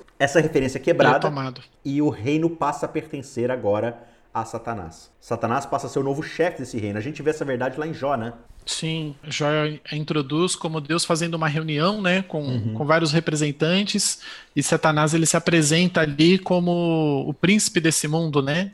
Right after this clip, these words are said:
Speaker 2: Como
Speaker 1: É.
Speaker 2: se ele fosse o dono da terra.
Speaker 1: Era pra Adão
Speaker 2: Mas Deus
Speaker 1: tá ali, né?
Speaker 2: mostra que era pra Adão ser ali, o representante da terra, né?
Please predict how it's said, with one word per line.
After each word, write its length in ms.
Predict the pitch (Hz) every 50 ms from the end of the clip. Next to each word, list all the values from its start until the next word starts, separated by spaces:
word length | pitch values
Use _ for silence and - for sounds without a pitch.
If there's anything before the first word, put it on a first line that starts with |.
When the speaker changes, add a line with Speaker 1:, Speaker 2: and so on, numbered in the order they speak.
| _ -
Speaker 2:
Como 120 | 107 98
Speaker 1:
É. 40 | 98
Speaker 2:
se 140 | - - 160
ele 220 | 156 151 147 135 - _
fosse 260 | - 160 156 - 170
o 40 | 151
dono 280 | 139 156 160 160 165
da 120 | 151 151 143
terra. 560 | - - 147 143 147 165 190 190 202 208 214
Speaker 1:
Era 140 | 226 151 -
pra 200 | - 185 175 175
Adão 200 | 165 135 165 -
Speaker 2:
Mas 80 | -
Deus 100 | 196 214 -
Speaker 1:
tá 40 |
ali, 100 | - -
né? 60 | 196 196
Speaker 2:
mostra 300 | - - 135 - - - -
que 140 | - - 170
era 160 | 175 185 190
pra 200 | 185 226 220 220
Adão 300 | 214 185 208 220 240 - -
ser 160 | - 180 156
ali, 240 | 147 135 127 123 131
o 60 | 131
representante 720 | 120 156 151 156 160 151 147 165 151 165 180 190 185 - 160
da 100 | 156 139
terra, 360 | - 127 123 117 104 123 131
né? 180 | 127 131 135